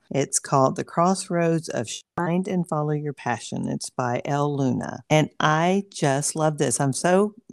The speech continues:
grateful to Debbie Kerr, who, uh, we interviewed, um, a month ago now, um, maybe a little more than that, but she recommended this. And it's just, not only is it a great message,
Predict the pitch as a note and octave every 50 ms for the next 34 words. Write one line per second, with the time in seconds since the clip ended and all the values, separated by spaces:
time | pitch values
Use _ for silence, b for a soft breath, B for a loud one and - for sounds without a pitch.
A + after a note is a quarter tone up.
0 | - - _ _ - D3 D#3+ E3 - - - C#3 C#3 B2 - - - C#3+ B2 C#3
1 | C3+ C3 - C3 A#2+ - - - - _ C#3+ C#3+ - - - E3 D#3 D3 - -
2 | - C3 C3 C3 B2+ B2+ C3 C3 - - C#3 C#3 C#3 C3 A#2 A#2+ B2+ C3 B2+ B2
3 | B2 B2 A#2+ - C3 - - _ _ - A#2+ A2 B2 B2 - - - B2+ B2 B2+
4 | C3 C#3 - - D#3+ E3+ E3 E3+ F3+ F#3 G3 G#3 G3 F#3 F#3 F#3+ F#3+ G3+ A#3 -
5 | - E3 D3 C#3+ C#3 C#3 C3+ C#3 C#3 C3+ C#3+ C#3+ D#3 D#3+ D3 C3+ C3 C3+ C3+ C3+
6 | C#3 D3+ E3 D#3 C#3+ B2 A#2+ A#2+ A#2+ C3 - E3+ - - C3 B2+ B2+ B2 - -
7 | - - - - - - F3 E3 D#3+ D3+ D3 - D3+ D3 C#3 C3+ C#3+ D#3 D3+ E3+
8 | C#3+ - - - A#2+ - - A#2+ - - - - - - _ - C#3+ C3+ C3 B2+
9 | C3 C#3 D3+ - _ _ - - - G3 - - - - E3 D#3+ E3 E3+ F3 F#3
10 | G3+ G#3+ B3 B3+ - C#3+ - - - D3 C#3 C3+ B2+ B2+ C#3+ C3+ B2 - - -
11 | _ _ - C#3+ B2+ A#2+ - C3 C3 - - D3 C3 A#2+ C3 C#3 - - D3 B2
12 | A#2 - -